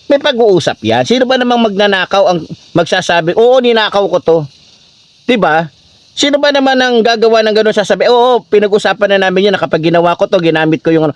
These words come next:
Eh, tatamaan siya kay Chis Escudero kapag inamin niya na yung kanyang ginagawa doon, eh, dahil para lang ma-, ano si, ano, ma-impress sa kanya yung mga, yung mga D D S,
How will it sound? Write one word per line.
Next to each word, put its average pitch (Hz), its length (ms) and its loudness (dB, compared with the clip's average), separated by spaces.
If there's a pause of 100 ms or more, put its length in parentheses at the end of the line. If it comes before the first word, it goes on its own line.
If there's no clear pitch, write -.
(140)
Eh, - 80 -4
tatamaan 220 560 0
siya 185 160 -2
kay 175 160 -4
Chis 165 160 -4
Escudero 180 640 0 (240)
kapag 202 320 -4
inamin 196 560 2
niya 160 80 0 (240)
na 170 80 2
yung 196 160 0
kanyang 196 240 0
ginagawa 185 640 0
doon, 185 320 0
eh, 147 320 0 (320)
dahil 165 400 0
para 165 240 -2
lang 160 400 0 (320)
ma-, 156 400 0
ano 151 160 0
si, 151 160 0
ano, 151 400 0
ma-impress 151 720 -2
sa 139 80 -6
kanya 156 240 2
yung 156 160 2
mga, 151 260 2 (720)
yung 151 80 2
mga 156 400 2
D 151 160 2
D 151 160 2
S, - 320 -4